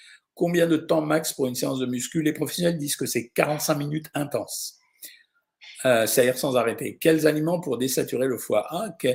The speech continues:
C'est une question qui revient tout le temps. En fait, on n'a pas besoin de désaturer le foie. Le foie, c'est une usine à débarrasser des déchets.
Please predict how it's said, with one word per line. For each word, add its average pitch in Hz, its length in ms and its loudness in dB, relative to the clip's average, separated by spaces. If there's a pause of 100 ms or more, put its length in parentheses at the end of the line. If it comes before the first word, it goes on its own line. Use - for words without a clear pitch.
(240)
C'est 156 220 4
une 170 140 -2
question 196 300 0
qui 165 140 0
revient 127 320 -2
tout 185 140 -4
le 160 60 -6
temps. 127 340 -4 (420)
En - 80 -4
fait, - 280 4
on 156 140 2
n'a 165 220 2
pas 156 220 0
besoin 143 540 -6
de 143 140 -6
désaturer 135 580 -4
le 139 100 -2
foie. - 340 -4 (100)
Le 113 200 -6
foie, 147 380 0
c'est - 200 -4
une 107 360 -6
usine 143 540 -4 (360)
à 120 360 -2
débarrasser 139 500 0
des 135 140 -2
déchets. 127 460 -6